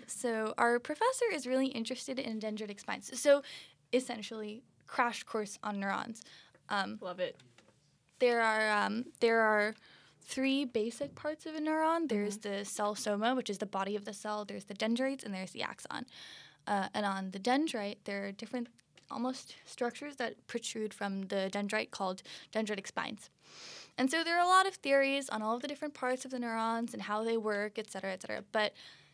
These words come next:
Speaker 1: specifically in relation to these dendritic spines, um, as we know today, the current theory is that these spines are physical representations of our memory. And so there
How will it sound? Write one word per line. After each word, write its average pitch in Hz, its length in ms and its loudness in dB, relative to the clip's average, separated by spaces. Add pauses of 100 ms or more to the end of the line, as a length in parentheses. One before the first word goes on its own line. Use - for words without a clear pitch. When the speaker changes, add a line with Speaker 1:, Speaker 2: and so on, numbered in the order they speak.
Speaker 1:
specifically 339 760 -2
in 262 180 2
relation 226 440 0
to 262 120 -2
these 214 200 -4
dendritic 202 420 -6
spines, 294 640 0 (480)
um, 208 320 -2 (580)
as 277 240 10
we 285 120 6
know 247 180 8
today, 240 320 4
the 202 100 -4
current 294 380 0
theory 285 360 0
is - 100 -2
that 214 160 0 (160)
these 302 280 2
spines 269 720 0
are 233 100 0
physical 285 640 0
representations 226 920 -4
of 196 80 -6
our 190 100 -4
memory. 196 540 -6 (1040)
And 240 280 4
so 226 560 0 (220)
there 247 400 6